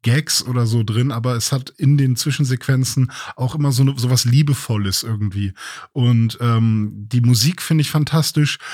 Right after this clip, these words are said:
Und das noch mal in so einem richtigen Third-Person-Ding, weil hier ist es ähnlich wie bei Resident Evil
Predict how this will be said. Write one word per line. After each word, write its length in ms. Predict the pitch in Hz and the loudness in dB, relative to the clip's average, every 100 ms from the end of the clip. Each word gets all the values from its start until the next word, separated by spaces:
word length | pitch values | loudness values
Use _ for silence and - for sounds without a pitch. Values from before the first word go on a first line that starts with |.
| - - | -16 2
Und 220 | 135 120 | 4 6
das 240 | 156 - | 4 4
noch 100 | 185 | 2
mal 160 | 151 151 | 2 2
in 80 | 135 | 0
so 100 | 123 | 2
einem 140 | 135 | 4
richtigen 480 | 127 175 - 175 151 | 4 2 -2 0 0
Third-Person-Ding, 800 | - 147 131 151 165 151 156 156 | 0 -2 0 0 2 2 2 2
weil 120 | 120 | 2
hier 160 | 117 156 | 2 0
ist 120 | 165 | -2
es 120 | 151 | -6
ähnlich 240 | 160 151 135 | -2 -2 0
wie 40 | |
bei 120 | 135 | 0
Resident 440 | 131 131 127 123 120 | 2 2 2 0 0
Evil 380 | 143 147 139 | 0 0 0